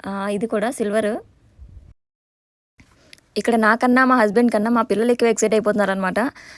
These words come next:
ఆ, "నీకు సర్ప్రైజ్ ఉంటుంది చూడు, గిఫ్ట్ ఉంటుంది చూడు, గిఫ్ట్ అది బాగుందా, నీకు సరిపోయిందా, సైజ్ బాగుందా?" <laughs> వాళ్ళు తీసుకున్నప్పుడు కూడా actually వచ్చిన తర్వాత మా చిన్నోడు ఇంటికి వచ్చిన తర్వాత, "డాడీ నీకు అమ్మ సర్ప్రైజ్ గిఫ్ట్ కొన్నదని" చెప్పేశాడు అనమాట. <laughs> "చెప్పొద్దు డాడీ" అంటే, "నేను ఏం చెప్పనమ్మా" అన్నాడు.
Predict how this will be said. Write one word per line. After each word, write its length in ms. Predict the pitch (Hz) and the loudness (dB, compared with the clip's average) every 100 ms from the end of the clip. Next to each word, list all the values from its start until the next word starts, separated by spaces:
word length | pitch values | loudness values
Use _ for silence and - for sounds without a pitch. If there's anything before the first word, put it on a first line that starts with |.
| - - | -20 -10
ఆ, 160 | 190 202 | -4 0
"నీకు 200 | 214 220 | 0 0
సర్ప్రైజ్ 400 | 233 202 240 254 | 0 2 4 4
ఉంటుంది 220 | 240 214 | 4 0
చూడు, 180 | 208 208 | 0 -2
గిఫ్ట్ 260 | 196 214 269 | -2 0 0
ఉంటుంది 220 | 226 226 | 2 0
చూడు, 200 | 208 202 | 0 -2
గిఫ్ట్ 280 | 196 - 233 | -2 -2 -2
అది 140 | 202 | -2
బాగుందా, 480 | 185 196 214 208 202 | 0 0 0 0 -2
నీకు 180 | 214 220 | -2 -2
సరిపోయిందా, 480 | 196 196 220 196 202 | -2 0 -2 -2 -2
సైజ్ 280 | 190 202 | 0 2
బాగుందా?" 420 | 196 202 196 190 196 240 - - | 2 0 0 -4 -6 -8 -14 -12
<laughs> 280 | - 233 - - - - | -4 -4 -6 -20 -20 -4
వాళ్ళు 300 | 196 202 214 202 196 190 - _ _ _ _ - - | 2 4 4 4 2 -2 -6 _ _ _ _ -20 -4
తీసుకున్నప్పుడు 520 | 226 233 262 247 247 | -2 0 2 2 4
కూడా 160 | 269 220 | 2 2
actually 260 | 214 226 | 0 -2
వచ్చిన 200 | 208 - 220 | -2 0 0
తర్వాత 220 | 202 - | 0 0
మా 100 | 220 | -2
చిన్నోడు 380 | 240 202 214 208 | 0 0 0 2
ఇంటికి 200 | 226 202 | 0 0
వచ్చిన 200 | 214 233 | -2 -2
తర్వాత, 200 | 202 196 214 | -4 -2 0
"డాడీ 240 | 190 196 | 0 2
నీకు 200 | 226 226 | 0 0
అమ్మ 220 | 196 208 226 | -2 0 0
సర్ప్రైజ్ 420 | 311 285 226 196 | 0 0 0 -2
గిఫ్ట్ 200 | 247 - | -4 -2
కొన్నదని" 380 | 240 226 214 226 | 0 0 0 -2
చెప్పేశాడు 420 | 208 208 220 190 | 0 0 0 0
అనమాట. 300 | 180 175 185 | 0 -2 -2
<laughs> 420 | 277 294 - 269 - - - - - - - | -2 -4 -6 -12 -16 -14 -12 -10 -12 -12 -6
"చెప్పొద్దు 320 | - - 202 | -6 -2 0
డాడీ" 260 | 220 214 214 | 2 2 2
అంటే, 180 | 214 226 | 0 0
"నేను 160 | 233 | 0
ఏం 180 | 208 214 | 0 0
చెప్పనమ్మా" 500 | 247 311 - 202 190 | 0 -2 -4 -4 -2
అన్నాడు. 360 | 185 185 185 202 | -2 0 -2 -2